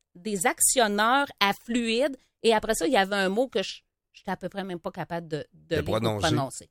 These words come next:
Speaker 2: Ah.
Speaker 1: OK, donc ils font quelque chose de, euh, ça fait partie du secteur manufacturier à
Speaker 2: Ok.
Speaker 1: haute technologie,
Speaker 2: Ok.
Speaker 1: de haute technologie.
Speaker 2: Ouais.
Speaker 1: Ce qui est intéressant là-dedans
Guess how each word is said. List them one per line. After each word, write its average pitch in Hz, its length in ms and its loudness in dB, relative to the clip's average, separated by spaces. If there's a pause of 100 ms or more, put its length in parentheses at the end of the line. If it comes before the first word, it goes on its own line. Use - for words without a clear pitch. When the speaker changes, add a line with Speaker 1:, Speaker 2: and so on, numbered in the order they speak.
Speaker 2:
Ah. 87 240 0
Speaker 1:
OK, 214 200 2
donc 453 280 2
ils 330 100 4
font 349 200 2
quelque 254 320 0
chose 330 320 -2
de, 226 240 2 (440)
euh, 190 840 4
ça 214 180 0
fait 277 100 0
partie 262 320 -2
du 262 80 -2
secteur 262 460 2
manufacturier 247 1400 0
à 208 120 2
Speaker 2:
Ok. - 120 0
Speaker 1:
haute - 280 2
technologie, 202 720 -2 (160)
Speaker 2:
Ok. 82 240 -6
Speaker 1:
de 190 180 2
haute 214 200 2
technologie. 190 680 0 (220)
Speaker 2:
Ouais. 80 160 -6 (180)
Speaker 1:
Ce - 120 -4
qui - 80 -2
est 403 200 -2
intéressant 285 600 0
là-dedans 208 420 -2